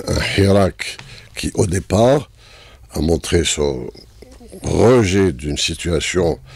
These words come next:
qui n'avait que trop duré pendant les années, les cinq dernières années, et qui a dit : « Basta, je ne veux plus que ceci se reproduise. » Et pour que ceci se reproduise plus, effectivement,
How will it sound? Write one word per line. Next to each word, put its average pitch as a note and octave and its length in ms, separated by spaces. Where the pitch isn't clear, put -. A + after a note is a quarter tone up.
qui E2+ 120
n'avait E2 200
que F#2 120
trop E2 220
duré D#2+ 300
pendant D#2+ 320
les D2 240
années, C#2+ 380
les C#2+ 100
cinq C#2+ 260
dernières C#2+ 460
années, G#2+ 480
et D#2+ 60
qui E2+ 180
a D#2+ 80
dit : « C#2+ 160
Basta, F2+ 500
je - 140
ne D2+ 80
veux D#2 100
plus G#2 220
que - 120
ceci A2 460
se - 140
reproduise. » D2+ 800
Et - 60
pour A2 180
que - 100
ceci A2+ 320
se - 140
reproduise D2 600
plus, A2 220
effectivement, - 640